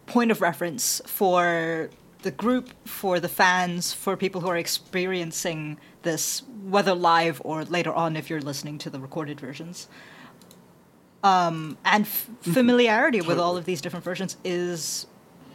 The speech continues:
Speaker 1: kind of one of the ways in which you engage in fandom.
Speaker 2: Yeah.
Speaker 1: The rock
Speaker 2: It
Speaker 1: remix
Speaker 2: totally
Speaker 1: is still kinda
Speaker 2: Um,
Speaker 1: cheesy, though. <laughs>
Speaker 2: Yeah, it's, it's not great.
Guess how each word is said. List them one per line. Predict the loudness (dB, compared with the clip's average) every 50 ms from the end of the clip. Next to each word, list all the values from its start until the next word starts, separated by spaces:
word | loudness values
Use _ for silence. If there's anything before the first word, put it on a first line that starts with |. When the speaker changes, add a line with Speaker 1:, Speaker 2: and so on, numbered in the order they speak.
| -18 -14
Speaker 1:
kind | -14 -6 -4 -2 -2 0
of | -2 -2 -4 -6 -10 -12 -14 -14 -14 -16 -16 -16 -16 -14 -12 -6
one | -4 -2 -2 -2
of | -2 -2
the | 0 0
ways | 2 0 0 0 -2
in | -4 -6 -4 -4
which | -4 -4 -4 -6 -6
you | -4 -6 -4 -4
engage | -4 -4 -2 0 0 -2 0 0
in | 0 2 2 2 2
fandom. | 2 0 -2 -2 -4 -6 -8 -10 -14 -18 -20 -20 -20 -20 -20 -20 -20 -20 -20 -20 -20 -20 -20 -20 -20 -20 -20 -20 -20 -20 -20 -16
Speaker 2:
Yeah. | -14 -12 -12 -12 -14 -18 -20 -20 -20 _ -16 -2
Speaker 1:
The | 0 2 4
rock | 6 4 4 6
Speaker 2:
It | 4
Speaker 1:
remix | 6 6 6 4
Speaker 2:
totally | 4 2 2
Speaker 1:
is | 2
still | 2 0 2 2 2 4 4 4 2 2 0
kinda | 2 2 2 4 4 2
Speaker 2:
Um, |
Speaker 1:
cheesy, | 2 2 2 2 0 -2 -4
though. | -6 -8 -8 -10 -10 -12 -14 -18 -20 -6 0
<laughs> | 0 2 2 2 0 -2 -2 -4 -10 -20 -20 -20 -20 -20 -6 0
Speaker 2:
Yeah, | 2 4
it's, | 4 4 2 0 -4 -4 -4
it's | -4 -4 -2 0
not | 0 2 2
great. | 2 0 0 -2